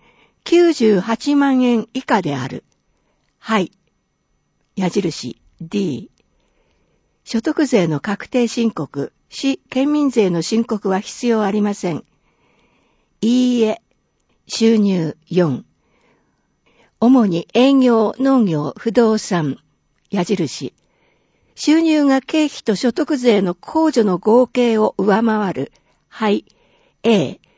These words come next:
所得税の確定申告が必要です。いいえ。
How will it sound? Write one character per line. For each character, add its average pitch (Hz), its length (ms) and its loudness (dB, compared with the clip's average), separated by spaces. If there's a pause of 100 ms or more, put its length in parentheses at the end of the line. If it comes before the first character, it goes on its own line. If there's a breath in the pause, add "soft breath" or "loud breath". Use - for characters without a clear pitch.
(480)
所 233 180 0
得 294 220 -2
税 220 200 4
の 170 120 0
確 - 280 -6
定 247 160 0
申 254 180 0
告 175 240 -8
が 143 80 -4
必 - 260 -10
要 139 120 -6
で - 140 -10
す。 - 160 -20 (520)
い 220 320 2
い 220 60 2
え。 208 180 -2